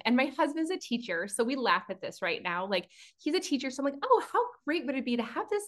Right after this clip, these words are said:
baby in the spring so that I can be home with it, and then you could be home with it, and it'll all be wonderful," right? But we weren't quite ready yet.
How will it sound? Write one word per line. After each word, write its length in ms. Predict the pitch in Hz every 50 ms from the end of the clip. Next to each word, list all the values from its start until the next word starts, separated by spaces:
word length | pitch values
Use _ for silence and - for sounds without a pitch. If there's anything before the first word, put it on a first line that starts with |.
| - - -
baby 360 | 220 240 320 294 285 285 285
in 100 | 285 277
the 80 | 285 277
spring 400 | 277 - - - 185 226 254 247 262
so 140 | 262 - -
that 140 | 226 247 220
I 160 | 214 254 320
can 160 | 320 359 330
be 140 | 311 320 320
home 280 | - - 247 262 269 269
with 180 | 269 269 269
it, 160 | 277 262 254
and 200 | - - 247 254
then 200 | 285 294 277 240
you 160 | 202 202 247 247
could 140 | 311 294
be 120 | 247 294 294
home 220 | 269 262 269 262
with 200 | 262 269 269 277
it, 180 | 277 262 247 247 - - - - - - _ -
and 120 | 302 302
it'll 120 | 294 285 277
all 180 | 262 - 269
be 120 | 262 277 254
wonderful," 500 | 240 240 240 233 233 240 202 185 185 196
right? 320 | 208 220 226 262 247 - - - _ _ _ _ _ -
But 140 | 302 - 247
we 100 | 302 302
weren't 360 | 269 302 330 330 262 - -
quite 280 | _ - 277 269 226 240
ready 220 | 240 226 214 214
yet. 240 | 190 185 151 -